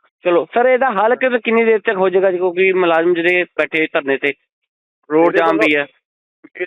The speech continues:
Speaker 2: ਤਾਂ ਜੀ ਇਹੀ ਦੱਸ ਸਕਦੇ ਨਾ, ਮੇਰੇ ਵੱਲੋਂ ਕੋਈ ਕਹਿਣ, ਇਹ ਦੱਸਣ ਸਹੀ ਸਾਡੀ ਆਹ ਡਿਮਾਂਡ ਹੈ ਜੀ, ਉਹ ਚੀਫ ਆਫਿਸ 'ਚ ਖੜੀ ਆ,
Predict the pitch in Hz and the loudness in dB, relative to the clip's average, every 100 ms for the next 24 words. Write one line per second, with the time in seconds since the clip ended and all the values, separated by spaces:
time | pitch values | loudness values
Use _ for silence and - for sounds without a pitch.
0 | - 180 190 196 170 190 175 160 160 185 | -10 -8 -4 -2 -2 -2 -2 -2 -6 -4
1 | 202 196 196 190 196 202 196 - 220 226 | -4 -4 -4 -4 -2 -2 -4 -4 0 0
2 | 226 202 202 214 208 233 196 190 185 202 | 0 -2 -2 -2 -2 -2 -2 -2 -2 0
3 | 208 202 180 170 165 151 170 170 - - | 0 0 -2 0 -2 -4 -4 -6 -10 -12
4 | 196 185 175 165 165 160 131 156 165 | -8 -2 -2 -2 -8 -10 -8 -8 -10